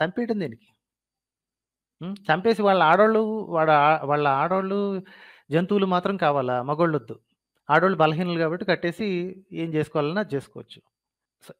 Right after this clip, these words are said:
ఇన్ని, ఇన్ని కమాండ్‌మెంట్స్ రాసేటప్పుడు ఇంకో పది రాస్తే సరిపోయేది కదా. మనుషులందరూ సమానమే, ఒకడు ఎక్కువ కాదు, ఒకడు తక్కువ కాదు, నేను తయారు చేసిన మనుషుల్ని నేను అందరినీ ఒకేలా తయారు చేశాను,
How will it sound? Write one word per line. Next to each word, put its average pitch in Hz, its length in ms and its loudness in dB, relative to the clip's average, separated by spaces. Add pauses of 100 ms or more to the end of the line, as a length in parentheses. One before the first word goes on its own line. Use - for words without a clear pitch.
ఇన్ని, 165 280 -8
ఇన్ని 156 140 -8
కమాండ్‌మెంట్స్ 185 580 2
రాసేటప్పుడు 156 540 -2
ఇంకో 202 180 -2
పది 202 200 2
రాస్తే 214 240 2
సరిపోయేది 196 360 -4
కదా. 120 200 -10 (1000)
మనుషులందరూ 170 520 -2
సమానమే, 147 460 -2
ఒకడు 143 280 -2
ఎక్కువ 170 220 -4
కాదు, 165 180 -2
ఒకడు 143 160 -4
తక్కువ - 300 -6
కాదు, 143 200 -4
నేను 143 240 -6
తయారు 151 300 0
చేసిన 160 220 -8
మనుషుల్ని 156 400 -8
నేను 139 140 -4
అందరినీ 143 340 -6
ఒకేలా 151 320 -4
తయారు 139 240 -2
చేశాను, 131 420 -10